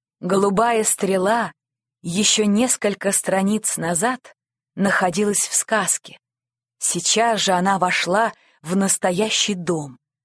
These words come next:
где настоящий мальчик совершил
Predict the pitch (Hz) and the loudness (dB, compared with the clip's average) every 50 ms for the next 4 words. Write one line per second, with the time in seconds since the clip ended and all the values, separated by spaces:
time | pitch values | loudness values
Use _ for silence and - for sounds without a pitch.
0 | _ _ _ _ _ _ 170 170 175 180 180 175 - - - 180 175 185 180 165 | _ _ _ _ _ _ -6 -2 -2 0 0 0 0 0 0 0 2 0 0 0
1 | - - - 165 160 165 180 214 240 233 202 - - - - - - _ _ _ | 0 -2 -2 -2 0 0 2 2 2 0 -2 -6 -8 -8 -8 -14 -20 _ _ _
2 | _ _ _ _ _ _ - - - 170 151 165 165 - - - 196 202 190 175 | _ _ _ _ _ _ -2 -2 -2 -2 -2 -2 -2 -2 -2 0 0 0 -2 -2